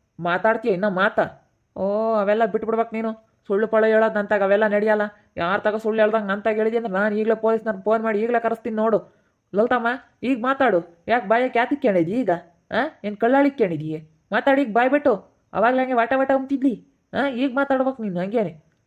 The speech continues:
ಓ, ಇಂಥ ಕೆಲ್ಸ ಮಾಡಕ್ ಗೊತ್ತಾಗಲ್ಲ ನಿಮ್ಗೆ. ಅವ್ರೇನೋ ಅವ್ರು ಹೊಲ ಪಲ ಮಾರಿ ಇಕ್ಕೊಂಡವ್ರೆ.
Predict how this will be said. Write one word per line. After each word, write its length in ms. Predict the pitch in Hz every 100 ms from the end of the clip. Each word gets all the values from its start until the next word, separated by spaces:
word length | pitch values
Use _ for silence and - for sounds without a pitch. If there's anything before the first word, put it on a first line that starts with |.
| _ _ -
ಓ, 160 | 180 180
ಇಂಥ 160 | 185
ಕೆಲ್ಸ 260 | 208 208 262
ಮಾಡಕ್ 260 | 247 254 208
ಗೊತ್ತಾಗಲ್ಲ 320 | 214 277 285
ನಿಮ್ಗೆ. 340 | 196 170 170 - _ 190
ಅವ್ರೇನೋ 380 | 226 240 233
ಅವ್ರು 160 | 214 233
ಹೊಲ 160 | 220 233
ಪಲ 220 | 233 226
ಮಾರಿ 460 | 208 226 220 233
ಇಕ್ಕೊಂಡವ್ರೆ. 540 | 233 - 254 190 165